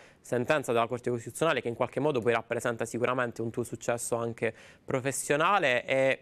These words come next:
quindi oggi qual è il diritto che ha il, il nascituro, il bambino che nasce, e che cosa può pretendere la madre rispetto al marito?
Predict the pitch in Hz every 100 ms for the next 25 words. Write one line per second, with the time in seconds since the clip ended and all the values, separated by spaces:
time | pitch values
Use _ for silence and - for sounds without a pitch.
0 | - 202 202 143 147 160 170 123 127 123
1 | - - _ 151 143 120 117 117 123 123
2 | 120 - 117 127 120 117 113 113 110 110
3 | - 123 117 117 120 117 - 135 104 113
4 | 117 120 117 135 170 - 123 117 - -
5 | 165 170 147 139 - - 131 117 113 113
6 | 120 _ 123 123 117 117 120 - 123 127
7 | 123 120 110